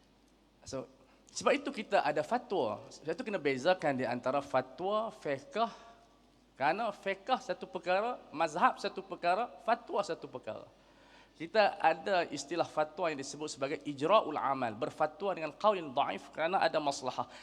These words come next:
Dan maslahah ini dalilun syar'iyyun qat'iyyun. Boleh mentaksis dan mengangkat, eh, darajat qaul yang dhaif. Ya, benar mereka berfatwa, menyatakan apa, berbincang tentang,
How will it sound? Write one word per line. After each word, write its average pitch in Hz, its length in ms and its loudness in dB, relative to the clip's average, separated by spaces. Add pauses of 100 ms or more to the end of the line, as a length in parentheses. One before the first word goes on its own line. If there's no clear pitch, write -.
(180)
Dan 233 160 2
maslahah 254 560 4
ini 233 160 -4
dalilun 202 800 0
syar'iyyun 220 1040 -4
qat'iyyun. 185 640 -4 (960)
Boleh 202 240 -2
mentaksis 208 800 0
dan 202 240 2
mengangkat, 190 480 -2 (160)
eh, 143 240 2
darajat 160 560 2
qaul 196 240 2
yang 143 160 -6
dhaif. 127 240 -6 (320)
Ya, 294 160 2
benar 320 320 0
mereka 185 240 -2
berfatwa, 147 560 0
menyatakan 139 480 0
apa, 139 240 0
berbincang 139 560 -2
tentang, 139 480 -2